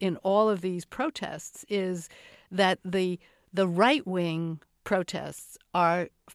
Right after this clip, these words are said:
punished far less and given far less negative press than the left-wing ones. So you have, uh, right-wing demonstrations or disruptions or horrible things being said, and that's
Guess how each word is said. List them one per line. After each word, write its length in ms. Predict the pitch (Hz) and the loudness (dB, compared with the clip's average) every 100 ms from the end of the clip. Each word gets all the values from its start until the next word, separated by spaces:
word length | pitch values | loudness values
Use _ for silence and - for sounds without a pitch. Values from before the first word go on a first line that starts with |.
| _ | _
punished 500 | - 262 254 233 - | 4 6 6 4 -2
far 320 | - 208 208 | 4 6 6
less 400 | 196 175 165 - - | 4 0 -2 -8 -4
and 200 | 180 170 | -2 0
given 260 | 196 190 | 0 -2
far 320 | 170 196 196 | 0 0 2
less 420 | 196 175 170 - - - - | 0 -2 -4 -10 -18 -20 0
negative 800 | 180 208 214 202 190 165 160 - _ _ | 4 4 4 2 2 0 -8 -18 _ _
press 580 | - 269 - - - - _ _ _ _ - | 0 0 0 -6 -16 -18 _ _ _ _ -4
than 380 | 190 202 202 185 | 2 4 4 2
the 160 | 190 | 0
left-wing 460 | 196 190 - 175 156 | 2 0 -2 -8 -8
ones. 420 | - - 151 - _ _ _ | -10 -12 -16 -20 _ _ _
So 420 | _ - 214 208 - - | _ 4 6 6 0 -6
you 180 | 202 208 | -2 -2
have, 540 | 208 254 247 233 202 - - - | -2 0 2 0 -4 -18 -20 -6
uh, 220 | 202 180 | -2 -2
right-wing 840 | 170 175 240 269 233 233 214 208 185 - 175 156 | -2 4 6 6 4 4 4 2 0 -8 -14 0
demonstrations 800 | 202 202 185 226 226 220 202 185 | 2 4 2 2 2 2 0 0
or 80 | 175 | -2
disruptions 680 | 165 - 220 - 208 196 180 | -4 -2 -2 -2 -2 -2 -2
or 160 | 170 | -4
horrible 420 | 160 214 214 196 185 | 0 6 6 6 0
things 320 | 202 190 170 | 2 0 0
being 220 | 175 170 | 0 -2
said, 440 | - 240 220 202 - - - - | 0 0 2 -2 -6 -20 -20 0
and 160 | 202 | 4
that's 440 | 214 247 - - | 6 4 0 -8